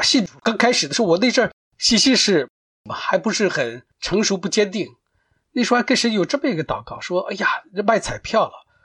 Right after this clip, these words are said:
是的，我奉你的名去买彩票，这彩票十分之九我奉献，十分之一我拿来支持我自己学神学。”你说神悦纳这个吗？神知道，当人真正拿到奖金的时候，他完全就变了，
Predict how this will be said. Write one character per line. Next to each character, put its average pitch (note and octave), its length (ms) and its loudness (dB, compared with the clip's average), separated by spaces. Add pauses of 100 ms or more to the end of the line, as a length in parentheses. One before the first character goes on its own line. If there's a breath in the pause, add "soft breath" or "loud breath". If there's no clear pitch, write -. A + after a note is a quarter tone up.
(500)
是 - 160 -2
的， G#3+ 80 4
我 D#3+ 240 4
奉 A3 200 -4
你 E3+ 140 -6
的 C#3+ 80 -10
名 F3 160 -6
去 - 160 -2
买 D#3+ 160 2
彩 G2+ 240 -6
票， - 340 -8 (520)
这 - 120 0
彩 D#3+ 240 2
票 G#3 220 4
十 - 260 0
分 D4 160 2
之 B3 120 0
九 B3+ 120 4
我 E3+ 140 4
奉 D3+ 180 -8
献， C#3 180 -8
十 - 220 -6
分 A3 140 0
之 A#3+ 140 -6
一 A#3 40 -4
我 D3+ 180 -4
拿 C#3 140 -4
来 E3 80 0
支 D#3 160 -8
持 F3 120 -4
我 B2 120 -8
自 - 140 -12
己 D3 80 -10
学 D#3+ 180 -4
神 F3+ 200 -4
学。” A#2+ 320 -12 (840)
你 E3 80 -12
说 F3+ 100 -4
神 F3+ 240 0
悦 G3+ 160 0
纳 F#3+ 120 4
这 E3+ 160 -2
个 D#3+ 80 -6
吗？ D3 140 -8
神 G#3+ 240 -2
知 D4+ 240 2
道， E3 260 2 (220 loud breath)
当 B3+ 180 2
人 A3 220 2
真 D#4+ 160 2
正 C4+ 160 2
拿 A#3 180 4
到 A#3+ 300 0 (140)
奖 D3 180 2
金 C#4+ 160 0
的 C#4+ 100 4
时 - 180 -4
候， - 200 -12 (720)
他 A3 120 4
完 F#3 200 4
全 G#3 140 2
就 F3+ 80 -4
变 G3+ 300 2
了， - 340 -16